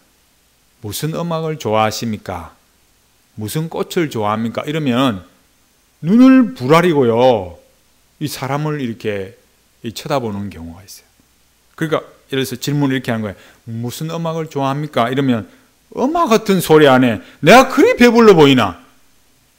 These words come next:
이러는 거예요. "그 무슨 꽃 좋아하십니까?" 이러면은 "꽃 같은 소리 안 해. 내가 그리 한가로워 보이나?" 그렇게밖에 대답을 할 줄 못하는 거예요.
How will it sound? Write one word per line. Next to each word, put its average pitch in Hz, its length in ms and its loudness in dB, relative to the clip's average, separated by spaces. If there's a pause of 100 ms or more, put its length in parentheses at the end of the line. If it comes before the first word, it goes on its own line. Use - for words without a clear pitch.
(340)
이러는 240 320 4
거예요. 101 680 -2 (360)
"그 - 100 -4
무슨 170 360 -4
꽃 220 160 4
좋아하십니까?" 202 720 -2
이러면은 170 360 0 (280)
"꽃 262 200 4
같은 427 320 6
소리 240 220 6
안 233 80 6
해. 220 40 4
내가 240 240 6
그리 539 240 6
한가로워 254 440 8
보이나?" 151 500 6 (680)
그렇게밖에 185 800 -2
대답을 110 440 -6
할 139 140 -10
줄 107 140 -12
못하는 98 500 -16
거예요. 107 160 -20